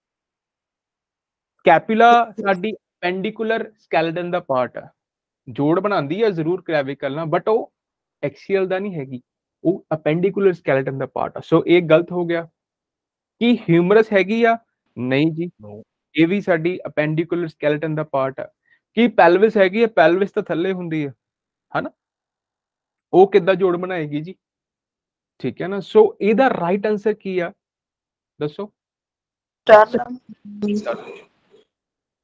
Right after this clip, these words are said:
Speaker 1: ਜਿਹੜੀ ਤੁਹਾਡੀ sternum ਆ, ਠੀਕ ਹੈ, ਉਹ ਕਾਹਦਾ part, ਕਿਹੜੀ bone ਹੈ ਇਹ? axial skeleton ਦੀ bone ਹੈ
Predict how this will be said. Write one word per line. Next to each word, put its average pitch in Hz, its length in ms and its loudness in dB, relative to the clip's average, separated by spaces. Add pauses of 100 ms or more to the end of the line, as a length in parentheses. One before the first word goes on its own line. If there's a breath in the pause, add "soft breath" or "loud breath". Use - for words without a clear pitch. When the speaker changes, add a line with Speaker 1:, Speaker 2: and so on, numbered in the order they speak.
Speaker 1:
ਜਿਹੜੀ 143 180 -2
ਤੁਹਾਡੀ 165 240 2
sternum 151 580 -2
ਆ, - 100 -18 (1080)
ਠੀਕ 113 200 -6
ਹੈ, 170 40 2
ਉਹ 156 480 -4 (500)
ਕਾਹਦਾ 170 240 6
part, 180 320 4
ਕਿਹੜੀ 180 280 0
bone 190 240 2
ਹੈ 170 60 -4
ਇਹ? 156 220 -8
axial 156 560 -6 (460)
skeleton 127 520 -6
ਦੀ 120 80 -6
bone 50 280 -16
ਹੈ - 80 -20